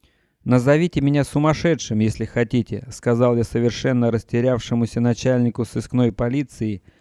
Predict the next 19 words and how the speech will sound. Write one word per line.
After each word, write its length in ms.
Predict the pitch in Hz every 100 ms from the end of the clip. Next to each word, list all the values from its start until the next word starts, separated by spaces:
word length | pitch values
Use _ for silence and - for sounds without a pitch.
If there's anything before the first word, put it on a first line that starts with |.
| _ _ _
"Мне 220 | 131 175
все 220 | 160 - 147
равно, 480 | 135 120 107 104 110
но 200 | 123 147
пусть 340 | - 180 -
у 100 | 123
этих 360 | 135 127 127 123
воров 360 | 131 151 165 - - _ _
останется 680 | 131 - 175 160 123 - 117
тот 240 | 131 120
хлам, 380 | - 135 131 113
что 200 | - 123
они 200 | 120 120
украли. 580 | 117 123 127 110 104 107 _ _ _
Он 260 | - 131 127
будет 340 | 135 135 135
проклятием 720 | - 131 120 143 156 120 117 110
для 200 | 113 113
них, 320 | 110 101